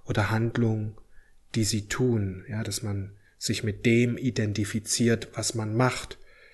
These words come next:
Ich arbeite astrologisch, ja, ich bin Astrologe. Aber alles, was du da aufzählst, sind Attribute,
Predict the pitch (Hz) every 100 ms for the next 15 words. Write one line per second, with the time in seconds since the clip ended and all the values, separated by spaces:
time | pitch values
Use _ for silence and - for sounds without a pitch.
0 | - - _ _ 127 104 - - - 107
1 | 107 110 131 - 117 - 110 107 113 117
2 | 120 113 - - 107 113 - _ 110 104
3 | - 110 104 - 101 - - 110 117 120
4 | 113 90 - - - - - - _ -
5 | 110 110 - - - - - - - -
6 | - - 120 156 135 - 127 - 127 113
7 | 117 143 165 - - 123 104 92 - -
8 | - - - - - - - 127 123 120
9 | 113 - - - - _ - - - -
10 | - - 117 - - 131 107 147 196 202
11 | 107 90